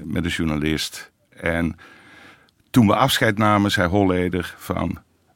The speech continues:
"Dit ga je niet gebruiken." Ik zeg: "Nee, natuurlijk niet."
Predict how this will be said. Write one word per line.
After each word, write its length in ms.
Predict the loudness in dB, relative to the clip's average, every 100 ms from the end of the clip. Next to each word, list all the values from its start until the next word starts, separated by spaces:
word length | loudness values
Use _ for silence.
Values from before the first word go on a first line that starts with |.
| _
"Dit 200 | -2 -2
ga 140 | 0 0
je 140 | 2
niet 200 | 2 2
gebruiken." 680 | -2 -2 2 2 0 -6 -8 -12 _
Ik 140 | -12
zeg: 200 | -12 -14 -10
"Nee, 320 | 0 4 4 4
natuurlijk 480 | 2 -2 -4 -4
niet." 280 | -4 -4 -6